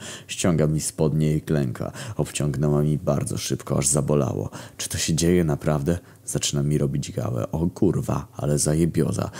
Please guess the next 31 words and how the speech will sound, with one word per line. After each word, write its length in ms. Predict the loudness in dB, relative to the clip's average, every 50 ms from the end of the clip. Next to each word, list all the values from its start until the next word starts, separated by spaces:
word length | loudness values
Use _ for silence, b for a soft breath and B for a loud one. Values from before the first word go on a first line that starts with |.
| B B B -4
Trzydzieści 460 | 0 2 4 4 4 2 2 0 0
sekund, 460 | 0 0 -2 -2 0 0 0 0 0
tyle 240 | 2 2 2 4 2
twój 240 | 0 -2 -2 -4 -2
penis 340 | -2 -4 -4 -4 -4 -4 -4
wytrzymał. 460 | -4 -4 -4 -4 -2 -2 -2 -2 -2
Krokietowa 520 | 0 0 0 2 2 2 2 2 2 2 4
to 120 | 2 2
wyczuła. 460 | 2 2 2 0 -2 -4 -4 -6 -8 B B B B B -2
Próbuje 340 | 0 0 2 4 4 4 4
ci 140 | 2 0 0
ciągle 340 | 0 0 2 4 2 2 2
coś 180 | 0 -2 -2
tam 180 | -2 -2 0 2
robić, 400 | 4 4 4 2 0 -2 -4 -6
lizać, 480 | -4 -2 -2 -2 -2 -4 -6 -6 -8 -8
nawet 280 | -6 -6 -6 -6 -4
lekko 320 | -6 -6 -6 -8 -12 -4 0
gryźć 400 | 2 2 4 2 0 -4 -8 B B B B B B -4
i 60 | -2
mówi, 260 | 0 0 0 0 0 0
że 140 | -2 -2
chyba 300 | 0 0 -2 0 0 0
ją 120 | 0 0 0
nie 140 | 0 -2 -2
podniecam. 600 | -2 -4 -4 -2 -4 -2 -2 -4 -4 -4 -6 -6 B B -8 -8 -10 -12 B -4
Ona 320 | -2 0 0 0 0 0
ściąga 540 | -2 -4 -4 -2 -2 -2 0 0 0 0 0
stanik 640 | 0 0 0 0 -2 0 0 -2 -4 -6 -6 -6
i 80 | -6 -4
spodenki. 800 | -6 -6 -4 -6 -4 -4 -4 -6 -6 -8 -10 -8 -8 -8 -8